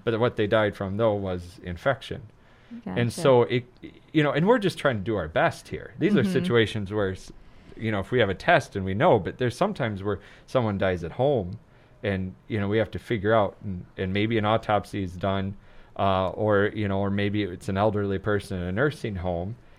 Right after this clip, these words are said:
Speaker 1: and, uh, and we say they had a heart attack, you
Speaker 2: Mm-hmm.
Speaker 1: know, but we don't always hundred percent know.
Speaker 2: Mm-hmm.
Speaker 1: Uh,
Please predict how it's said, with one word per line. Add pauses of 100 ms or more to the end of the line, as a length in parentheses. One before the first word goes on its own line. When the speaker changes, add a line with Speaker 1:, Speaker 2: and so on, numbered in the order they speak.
(180)
Speaker 1:
and,
uh, (140)
and
we
say
they
had
a
heart
attack, (260)
you
Speaker 2:
Mm-hmm.
Speaker 1:
know,
but
we
don't (580)
always (220)
hundred
percent
know. (220)
Speaker 2:
Mm-hmm. (180)
Speaker 1:
Uh,